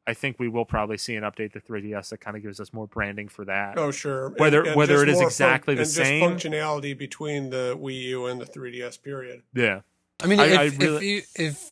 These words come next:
Speaker 3: there's two different friend codes, as long as there's a way to link them so you can say, "Hey, these are both me," that would allow for some kind of cross-platform messaging or
Speaker 1: Yeah, like,
Speaker 3: system.
Speaker 1: share the same me.
Speaker 2: Yeah.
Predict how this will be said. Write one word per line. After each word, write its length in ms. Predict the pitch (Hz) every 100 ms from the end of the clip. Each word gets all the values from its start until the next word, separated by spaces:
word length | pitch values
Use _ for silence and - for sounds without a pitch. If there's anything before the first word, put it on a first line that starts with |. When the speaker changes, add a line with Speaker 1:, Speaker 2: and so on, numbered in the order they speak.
| _
Speaker 3:
there's 240 | 175 180 -
two 140 | 175
different 280 | 156 151 120
friend 220 | 143 143
codes, 260 | 160 156 143
as 120 | 135
long 120 | 165
as 60 | 160
there's 140 | 151
a 40 | 147
way 100 | 135
to 80 | 123
link 300 | 117 135 -
them 180 | 165 156
so 160 | -
you 80 | 127
can 120 | 135
say, 180 | - 123
"Hey, 140 | 127
these 200 | 120 127
are 60 | 127
both 240 | 123 120
me," 340 | 120 120 127 131 - _ _ -
that 120 | 127
would 100 | 127
allow 220 | 123 117
for 120 | 113 117
some 140 | 120
kind 140 | 117
of 60 | 110
cross-platform 760 | - 113 - - 113 - 113 113
messaging 460 | 117 117 117 113
or 100 | 110 - _ -
Speaker 1:
Yeah, 160 | 196 147
like, 160 | 131
Speaker 3:
system. 100 | 117
Speaker 1:
share 200 | 147 170
the 100 | 156
same 400 | 151 156 147 131
me. 360 | 123 113 92 92 -
Speaker 2:
Yeah. 240 | 143 123